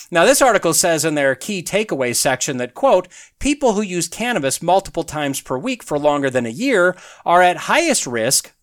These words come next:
of developing C H S." Now, this may require hospitalization. <laughs> Okay,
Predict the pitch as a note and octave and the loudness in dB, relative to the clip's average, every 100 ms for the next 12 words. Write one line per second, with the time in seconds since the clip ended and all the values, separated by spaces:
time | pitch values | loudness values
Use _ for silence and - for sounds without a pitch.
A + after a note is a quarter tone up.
0 | _ B3 A#3+ D#3 B2 B2 D3+ D3+ F3+ D3+ | _ -4 0 2 2 0 0 2 2 0
1 | D3 B3+ C#4+ D3 - - _ _ _ _ | 0 2 2 2 0 -4 _ _ _ _
2 | - G2+ G2+ G#2+ - C#3 C3+ C3 D#3+ C#3+ | -20 -12 -8 -4 -4 -2 -2 0 2 2
3 | B2+ D#3 C#3+ - C3 B2+ C3+ B3 A#3 G#2+ | 4 2 2 -2 -4 -2 0 0 0 -4
4 | F2 _ _ _ - - D#3+ - _ - | -10 _ _ _ -20 -10 -10 -10 _ -20
5 | - - F#3+ G#2 | -6 -4 -2 -6